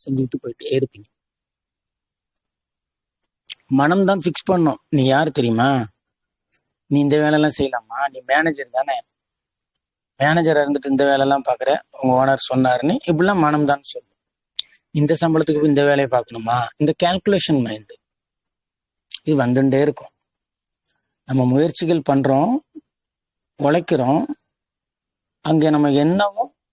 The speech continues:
நமக்கு என்ன கிடைச்சிருக்கோ அதை பர்ஃபெக்டா ஒழுங்கா நம்மளுடைய வேலைகளை சிறப்பா அதை நம்ம செய்யறோம். அப்போ உங்களுக்கு சலிப்பு வராது.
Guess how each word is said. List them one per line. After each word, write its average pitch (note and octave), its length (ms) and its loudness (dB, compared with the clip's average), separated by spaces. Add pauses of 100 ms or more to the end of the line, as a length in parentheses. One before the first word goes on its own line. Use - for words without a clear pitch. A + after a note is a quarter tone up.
(120)
நமக்கு D3+ 320 -2
என்ன F3 360 0 (680)
கிடைச்சிருக்கோ E3+ 560 0 (100)
அதை D#3 320 -2
பர்ஃபெக்டா - 600 -2 (100)
ஒழுங்கா D#3 500 2 (640)
நம்மளுடைய C3+ 520 2
வேலைகளை C#3 520 0 (440)
சிறப்பா - 640 -2 (1160)
அதை C3 220 -4
நம்ம A#2+ 140 -8 (160)
செய்யறோம். A#2 320 -4 (800)
அப்போ F#3 220 -2
உங்களுக்கு F#3 280 0
சலிப்பு C3+ 340 0
வராது. A#2 260 0